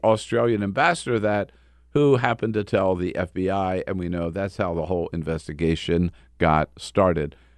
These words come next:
ba-, way back when Donald Trump was s-, s-, still a candidate, denying that they had any contact with the Russians at all.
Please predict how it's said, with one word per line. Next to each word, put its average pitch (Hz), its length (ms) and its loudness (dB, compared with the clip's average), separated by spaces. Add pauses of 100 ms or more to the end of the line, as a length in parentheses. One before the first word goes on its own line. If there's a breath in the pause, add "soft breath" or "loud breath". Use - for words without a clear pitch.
(160)
ba-, 87 220 0
way 95 160 0
back 87 340 -4
when 80 220 -4 (140)
Donald 82 320 -4
Trump 80 240 -6 (100)
was 80 420 -4
s-, - 300 -20 (400)
s-, - 120 -20 (460)
still 123 280 2
a 120 40 -4
candidate, 117 500 0 (120)
denying 104 460 0
that 90 140 -6
they 87 100 -4
had 85 200 -4
any 87 160 -6
contact 82 560 -6 (340 soft breath)
with 95 140 0
the 85 80 0
Russians 90 400 -2
at 90 80 -2
all. 104 220 -2